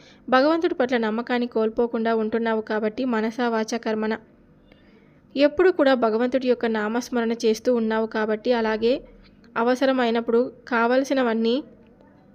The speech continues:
తప్పకుండా నీకు నేను అమరుస్తాను.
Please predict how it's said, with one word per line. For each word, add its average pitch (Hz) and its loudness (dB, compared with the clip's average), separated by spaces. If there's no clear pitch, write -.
తప్పకుండా 233 0
నీకు 233 0
నేను 220 0
అమరుస్తాను. 226 -2